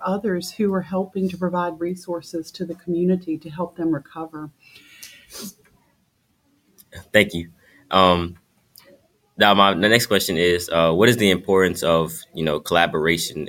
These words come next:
Speaker 2: specifically in the field of emergency preparedness?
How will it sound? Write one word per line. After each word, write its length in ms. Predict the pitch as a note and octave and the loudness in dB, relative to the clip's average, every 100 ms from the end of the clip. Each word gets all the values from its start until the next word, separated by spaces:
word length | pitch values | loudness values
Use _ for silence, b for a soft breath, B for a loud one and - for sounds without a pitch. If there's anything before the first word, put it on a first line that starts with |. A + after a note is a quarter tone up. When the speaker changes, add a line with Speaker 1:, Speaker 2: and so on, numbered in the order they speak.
| C#2+ | -12
Speaker 2:
specifically 640 | - - E2+ E2 D#2+ E2+ D#2 | -12 -4 -2 -2 -2 -4 -2
in 140 | D#2+ | -4
the 260 | D2 D2 - _ _ _ | -6 -8 -10 _ _ _
field 400 | - F2+ E2+ D#2+ | -4 2 2 2
of 200 | D#2 - | -4 -4
emergency 440 | C#2+ D#2+ C#2 D2+ | -4 -4 -4 -8
preparedness? 720 | C#2+ C2+ D#2 D2 C#2 C#2+ - | -10 -8 -6 -6 -8 -18 -20